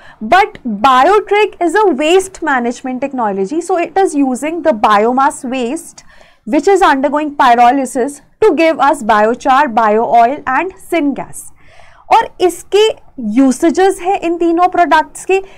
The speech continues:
which can actually give a boost to the rural economy, hence it has to be ex-, uh, you know, adopted on a mass scale। अब अगर हम इनके यूजेस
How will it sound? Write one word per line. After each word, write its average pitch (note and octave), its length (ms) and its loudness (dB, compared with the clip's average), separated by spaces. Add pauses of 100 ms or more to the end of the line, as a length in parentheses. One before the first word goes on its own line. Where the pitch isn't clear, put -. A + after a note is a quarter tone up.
(140)
which F4+ 360 0
can G#4 200 2 (200)
actually F4 380 0 (120)
give D4 180 2 (120)
a F#4+ 100 4
boost F4 680 2 (160)
to D4 100 0
the D#4 140 4 (260)
rural B3 380 0
economy, F4 560 0 (240)
hence F#4 380 0
it C#4 200 -8 (220)
has A#3 260 -4
to C4+ 140 -8
be D#4+ 100 -6
ex-, - 380 -18 (220)
uh, G3+ 180 -4
you A3 140 -6
know, A3 180 -8
adopted G#3+ 500 -4
on G3+ 160 -8
a B3 80 -10
mass F#3+ 320 -8 (640)
scale। A3 280 -12 (840)
अब G4 140 0
अगर G#4 200 0
हम G#4+ 140 -2
इनके G4+ 300 0
यूजेस C#4 600 -2